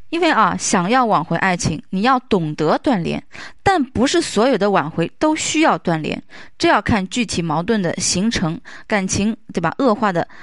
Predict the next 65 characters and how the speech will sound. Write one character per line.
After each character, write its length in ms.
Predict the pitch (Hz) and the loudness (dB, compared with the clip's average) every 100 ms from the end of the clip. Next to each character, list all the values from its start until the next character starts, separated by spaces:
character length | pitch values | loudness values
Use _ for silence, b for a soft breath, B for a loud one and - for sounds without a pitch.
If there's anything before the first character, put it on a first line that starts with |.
| B | B
发 200 | - 294 | -2 0
展 180 | 285 180 | 2 -2
过 200 | 175 302 | 0 0
程 260 | 226 180 170 | 2 0 -4
以 100 | - | -6
及 160 | 165 190 | -4 -2
分 240 | 208 320 | 0 0
手 180 | 349 175 | 0 -2
后 140 | 175 208 | 0 0
的 120 | 170 | 0
挽 160 | 156 | -2
回 260 | 165 170 175 - | -2 -4 -4 -8
环 240 | - 165 | -4 -4
境。 220 | 180 226 - - - - B B B - | -2 -4 -6 -16 -20 -20 B B B -2
如 220 | 226 339 | 2 4
果 180 | 226 185 | 4 2
对 260 | 226 247 | 2 2
方 280 | 214 214 220 | 2 0 -2
只 140 | 214 165 | -2 -4
是 160 | - | -4
因 200 | - 233 | -2 0
为 120 | 220 | 0
和 160 | 196 208 | 0 0
你 160 | 233 - | -2 0
闹 180 | 311 277 | 2 2
了 100 | 240 | 2
矛 240 | 190 170 | 2 0
盾、 240 | 196 311 - - | 0 -2 -2 -2
产 200 | - 170 | -2 0
生 180 | 277 285 | 0 0
了 120 | 247 | -2
争 320 | - 359 415 | -2 -4 -4
执 240 | - - - B B B | -8 -10 -14 B B B
而 140 | 202 | -2
导 220 | 220 196 156 | 2 0 0
致 140 | 226 | -2
的 120 | 190 | -2
假 300 | 175 - 151 | -2 -2 -2
性 260 | - 330 262 | -2 0 2
分 200 | 190 165 | 2 0
手， 160 | 170 - b b - | -2 -6 b b -2
那 140 | 427 | 0
你 140 | 330 311 | 0 0
只 140 | - | 0
要 180 | 185 185 - | 0 0 -4
真 240 | - 349 359 | -2 -2 0
诚 200 | 208 208 | -2 -2
地 100 | 185 | -4
去 180 | - 214 | -4 -4
承 220 | - 202 | -2 0
认 160 | 277 269 | 0 -2
错 240 | - 311 | 0 0
误， 160 | 175 B B B - | 0 B B B -4
并 180 | 349 311 | -2 -2
表 320 | - 202 170 | 0 2 2
明 220 | 170 214 | 0 -2
自 240 | - 302 240 | -4 -4 -4
己 200 | 185 190 | -4 -4
以 140 | 190 175 | -2 -2
后 200 | - 220 | 0 0
的 100 | - | 0
正 200 | 370 240 | 0 0
确 100 | 170 | 0
态 220 | - 170 | 0 -2
度， 160 | - | -6